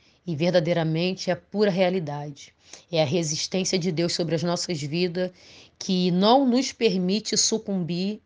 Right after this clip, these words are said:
em meio às tempestades que têm se aproximado da rota da nossa história, porque é Deus que trabalha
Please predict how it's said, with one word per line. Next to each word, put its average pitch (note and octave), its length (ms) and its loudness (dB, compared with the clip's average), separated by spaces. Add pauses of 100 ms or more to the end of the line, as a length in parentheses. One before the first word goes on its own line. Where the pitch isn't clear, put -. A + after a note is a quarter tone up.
em F#3+ 180 0
meio F3+ 320 2
às F#3 140 0
tempestades F3+ 1080 0
que - 140 -10
têm F3+ 380 -2
se - 220 0
aproximado F3+ 1040 0 (560)
da F3 160 6
rota D#3 800 6
da F3 120 -6
nossa E3+ 240 -6
história, D3+ 720 -2 (340)
porque - 280 -2
é E3 60 4
Deus F3+ 600 2
que - 120 -12
trabalha F#3 720 4